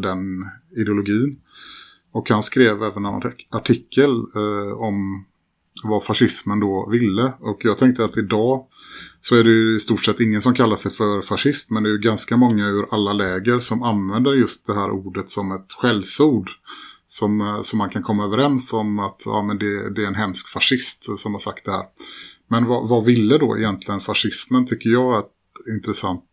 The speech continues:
eh, ingångsvinkel. Och, eh, jag tänkte att vi lyssnar här då på Elof Eriksson när han med egna ord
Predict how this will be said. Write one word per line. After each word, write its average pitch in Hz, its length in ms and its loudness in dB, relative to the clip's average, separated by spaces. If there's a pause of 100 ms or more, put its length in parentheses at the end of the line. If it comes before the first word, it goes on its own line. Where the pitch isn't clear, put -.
(100)
eh, 95 400 -4
ingångsvinkel. 98 680 -4
Och, 98 320 -8
eh, 98 200 -4 (680)
jag 101 100 -6
tänkte 117 220 0
att 107 60 0
vi 107 40 0
lyssnar 110 260 -2
här 110 140 2
då 104 120 2
på 95 580 -6
Elof 101 320 -6
Eriksson 104 480 -2
när 110 80 -2
han 110 200 -2
med 110 160 -4
egna 110 220 0
ord 101 280 0